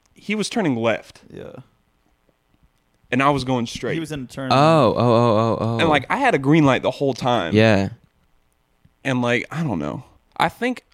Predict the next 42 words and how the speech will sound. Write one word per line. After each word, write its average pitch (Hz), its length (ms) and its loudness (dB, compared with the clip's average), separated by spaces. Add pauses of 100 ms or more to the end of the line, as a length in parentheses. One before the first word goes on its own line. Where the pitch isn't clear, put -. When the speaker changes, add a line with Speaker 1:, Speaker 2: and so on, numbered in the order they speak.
(200)
Speaker 1:
I 175 100 -2
don't 208 180 4
know 143 120 6
the 127 60 2
light 127 260 2
well 127 200 4
enough 127 280 0
to 120 100 -8
say 110 220 2
for 92 140 -6
sure, 107 260 0
but 98 120 -2
I 113 100 2
feel - 140 2
Speaker 3:
It's 143 40 6
Speaker 1:
like 123 140 4
it's 147 60 0
Speaker 3:
still 214 140 4
a 196 80 6
Speaker 1:
either, 165 220 2
it's 117 200 4
Speaker 3:
weird 110 140 6
Speaker 1:
either, 139 300 4
like, 117 240 0 (140)
it's - 200 -4
a 95 80 2 (240)
green 156 280 4
light, 139 300 4
blinking 127 440 4
yellow, 113 480 4
or 107 80 0
just 101 380 -8 (960)
not. 76 300 -8 (260)
Speaker 2:
Yeah, 131 380 -10
yeah, 107 140 -18 (100)
yeah. - 60 -20 (240)
Or 131 100 -16
red. - 360 -20 (220)
Speaker 1:
Yeah, 101 340 0 (240)
I 135 120 0
don't 107 180 -2
know. 80 220 -10